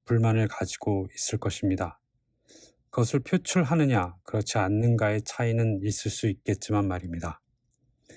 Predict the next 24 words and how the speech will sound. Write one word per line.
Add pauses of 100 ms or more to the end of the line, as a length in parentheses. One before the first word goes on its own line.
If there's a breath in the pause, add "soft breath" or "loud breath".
(440 loud breath)
그런데
재미있는
것은 (600 soft breath)
자신은
표출을
안
하고
사는
사람, (240)
즉 (280)
인내하는
사람, (960 soft breath)
어제의
말씀과
연관
지으면
오래
참는
사람이라고
생각하는데, (480)
실상은
그렇지
않은
경우가